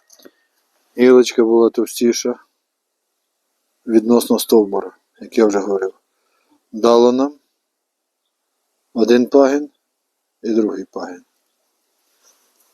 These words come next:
Повертаємося. І ось о третій маємо. Один, два, три.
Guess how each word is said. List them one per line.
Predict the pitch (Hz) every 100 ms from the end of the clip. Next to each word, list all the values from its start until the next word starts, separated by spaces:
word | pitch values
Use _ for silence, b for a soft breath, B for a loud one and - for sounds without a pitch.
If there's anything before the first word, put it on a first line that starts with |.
| _ _ _ _ _ _ _ _ _ _ _ -
Повертаємося. | - 110 110 - 117 127 127 - 139 _ _ _ _ _ _ _ _ _ _ _ _ _ _ _ _ _ _ _ _ _ _ -
І | 117
ось | 113 -
о | 123
третій | - 110 98 -
маємо. | 107 104 98 98 -
Один, | 107 117 135 127
два, | 107 110 113 _
три. | - 95 95